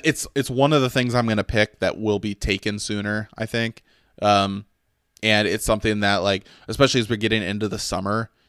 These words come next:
you can have a burger with all kinds of different toppings, but if you want it to be, like, a fresh like, summer outdoor burger, like, crisp lettuce and, like, a juicy tomato are two things. Like,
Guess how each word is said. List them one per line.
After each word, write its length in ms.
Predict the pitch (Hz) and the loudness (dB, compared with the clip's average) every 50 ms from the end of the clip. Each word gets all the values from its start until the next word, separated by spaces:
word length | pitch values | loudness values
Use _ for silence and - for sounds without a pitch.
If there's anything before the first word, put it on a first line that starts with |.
| _ _ - | _ _ -2
you 120 | 120 131 | 2 4
can 80 | 139 135 | 4 6
have 120 | 127 113 | 4 4
a 60 | 113 | 2
burger 340 | 95 90 110 107 104 110 113 | 2 2 2 2 2 2 0
with 140 | 107 107 104 | 0 0 0
all 140 | - 78 95 | 0 0 0
kinds 240 | - - 113 104 107 | 0 0 -2 -2 -2
of 60 | 104 | -4
different 200 | 104 - 85 - | -6 -8 -6 -4
toppings, 480 | - 107 98 95 - 107 104 107 110 - | -2 0 0 0 0 0 -2 -2 -4 -6
but 100 | - 104 | -4 -6
if 120 | 104 - - | -4 -4 -4
you 60 | 113 | -2
want 180 | 110 113 110 | 0 0 0
it 60 | 113 - | 0 0
to 80 | - 104 | -2 -2
be, 160 | 110 110 107 | 0 0 0
like, 160 | 104 104 - - | 0 -2 -2 -4
a 80 | 101 | -6
fresh 800 | - - - - - 107 98 98 101 107 - - - - - - _ _ _ _ _ _ _ _ _ _ _ _ _ _ _ _ _ _ _ _ _ _ _ _ _ _ _ _ - | -6 -6 -10 -12 -6 -2 0 2 2 2 0 -2 -8 -10 -12 -16 _ _ _ _ _ _ _ _ _ _ _ _ _ _ _ _ _ _ _ _ _ _ _ _ _ _ _ _ -6
like, 160 | 107 101 - | -6 -6 -6
summer 480 | - - - 113 101 101 101 101 101 101 - | -6 -6 -2 -2 -2 0 0 -2 -2 0 2
outdoor 500 | 92 104 95 - - 104 104 101 101 101 | 4 4 2 2 -2 -2 -2 0 0 0
burger, 440 | 92 95 98 98 101 104 107 110 107 | 0 -2 -2 -2 -2 0 0 0 2
like, 260 | 104 101 95 - - - | 0 -2 -2 -4 -10 -20
crisp 460 | - - - 131 120 117 - - - | -10 -4 0 0 0 0 -2 -6 -8
lettuce 520 | 104 90 101 101 101 104 104 117 117 - - - | -2 0 2 2 2 2 2 0 -2 -4 -8 -6
and, 180 | 104 104 101 | -6 -6 -6
like, 160 | 98 95 95 104 | -6 -8 -6 -6
a 60 | 101 | -8
juicy 440 | 101 98 101 101 101 - - 95 90 | -8 -6 -8 -8 -8 -8 -8 -10 -10
tomato 460 | - - 92 90 90 - - 82 80 | -8 -8 -8 -8 -8 -8 -8 -6 -6
are 120 | 71 76 | -6 -8
two 220 | - - - 76 - | -8 -8 -10 -10 -8
things. 260 | - 80 78 87 - | -8 -10 -8 -8 -8
Like, 180 | - 71 57 | -8 -8 -8